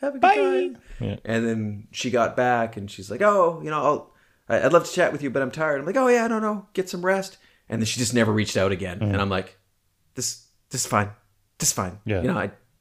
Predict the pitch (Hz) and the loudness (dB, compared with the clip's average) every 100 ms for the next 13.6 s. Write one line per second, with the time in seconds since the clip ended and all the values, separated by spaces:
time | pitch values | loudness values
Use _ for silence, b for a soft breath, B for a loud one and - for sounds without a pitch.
0 | _ - 120 120 117 104 104 - 98 98 | _ -4 -2 -4 -8 -8 -8 -8 -8 -6
1 | 98 98 95 95 95 95 101 98 - b | -6 -6 -8 -8 -8 -8 -8 -8 -12 b
2 | b b b - 98 - - 85 85 87 | b b b -12 -12 -12 -14 -12 -12 -4
3 | 135 196 151 139 147 139 104 127 113 104 | 2 2 0 -6 -6 -6 -6 -8 -8 -10
4 | 92 92 82 71 67 - - 92 87 85 | -10 -12 -14 -20 -20 -12 -8 -8 -8 -12
5 | 73 - 62 57 - _ _ _ _ - | -14 -14 -12 -14 -16 _ _ _ _ -20
6 | - 55 - - _ _ _ _ - - | -18 -16 -18 -20 _ _ _ _ -8 -4
7 | - - 101 87 90 82 76 - - - | -4 -4 -8 -8 -8 -10 -12 -12 -12 -6
8 | 87 82 73 78 76 - 62 58 50 - | -4 -4 -8 -12 -16 -18 -16 -14 -14 -16
9 | _ _ 101 92 82 - - - 113 110 | _ _ -4 -4 -4 -14 -20 -6 0 2
10 | 110 113 127 113 110 104 - B B B | 4 2 0 0 0 -2 -6 B B B
11 | B B B B B - - 523 - - | B B B B B -8 -6 -6 -10 -12
12 | - 123 147 - 117 110 113 151 139 147 | -8 -6 -6 -6 -6 -6 -4 -2 -2 -2
13 | 139 - 117 120 113 104 | -4 -2 0 2 0 -2